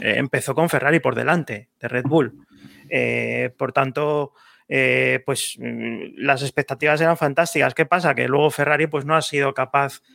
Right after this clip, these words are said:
de, de aguantar el ritmo de un equipo tan profesionalizado, tan bien engrasado como, como Red Bull, ¿no? Y ha perdido, ha perdido el tren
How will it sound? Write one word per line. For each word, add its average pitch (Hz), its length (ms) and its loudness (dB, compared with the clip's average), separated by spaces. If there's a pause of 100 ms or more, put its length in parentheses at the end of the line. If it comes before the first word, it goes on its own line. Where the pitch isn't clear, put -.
(220)
de, 131 560 2
de 135 80 0
aguantar 139 460 2
el 147 120 2
ritmo 147 340 2
de 147 200 4
un 139 180 -2
equipo 147 420 -4
tan 147 280 0
profesionalizado, 147 920 2
tan 156 440 2 (320)
bien 151 300 2
engrasado 151 580 4
como, 143 400 -2
como 139 240 -2
Red 135 220 2
Bull, 135 240 0
¿no? 139 200 -10
Y 131 120 0
ha 127 100 2
perdido, 139 400 2
ha 117 100 -2
perdido 135 300 2
el 139 120 0
tren 170 340 2